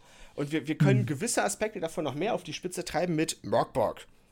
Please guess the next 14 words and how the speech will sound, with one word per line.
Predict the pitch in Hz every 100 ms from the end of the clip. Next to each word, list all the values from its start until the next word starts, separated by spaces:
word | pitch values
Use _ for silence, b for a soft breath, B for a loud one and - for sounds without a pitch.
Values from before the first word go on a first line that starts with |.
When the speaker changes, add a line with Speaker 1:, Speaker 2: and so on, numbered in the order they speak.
| -
Speaker 1:
Mörkborg, | 120 147 - 214 208 156
äh, | 160 160 151
steht, | - 165 -
äh, | 156
ist | 143 151 - - -
schwedisch | - 233 262 233 -
und | 160 156
besolz-, | 147 165 -
übersetzt | 147 139 165 - -
dunkle | 175 165
Festung. | - 220 - 214 320 - B B B -
Und | 175 180 180
die, | 170 214 208 -
das, | 160 -